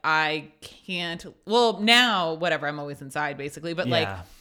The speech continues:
Speaker 1: when I was out in the world, there'd be certain times where, like, I can't listen to that one because I will start laughing hysterically like a psychopath. And so
Speaker 2: Yeah.
Speaker 1: I need to, like,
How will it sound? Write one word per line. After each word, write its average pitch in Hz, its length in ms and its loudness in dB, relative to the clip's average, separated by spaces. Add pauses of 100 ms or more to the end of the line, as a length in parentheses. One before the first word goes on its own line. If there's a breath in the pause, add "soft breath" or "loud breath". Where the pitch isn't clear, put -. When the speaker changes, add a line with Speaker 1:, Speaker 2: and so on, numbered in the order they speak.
(260 loud breath)
Speaker 1:
when 196 220 2
I 196 120 0
was 180 160 -4
out 165 140 0
in 160 60 -6
the 170 80 -2
world, 170 560 -2
there'd 185 140 -2
be 175 80 -4
certain 180 220 -8
times 175 220 -6
where, 165 100 -6
like, 151 200 -8
I 156 60 -10
can't 165 460 -10
listen 160 240 -10
to 156 80 -8
that 139 240 -6
one 139 160 -10
because 139 400 -12
I 151 100 -6
will 151 360 -6
start 156 220 -10
laughing 139 300 -8
hysterically 139 560 -10
like 127 260 -10
a 113 60 -10
psychopath. 113 680 -10
And 127 140 -4
so 117 120 -2
Speaker 2:
Yeah. 143 40 -4
Speaker 1:
I 151 140 -4
need 139 240 -10
to, 143 120 -12
like, 127 360 -10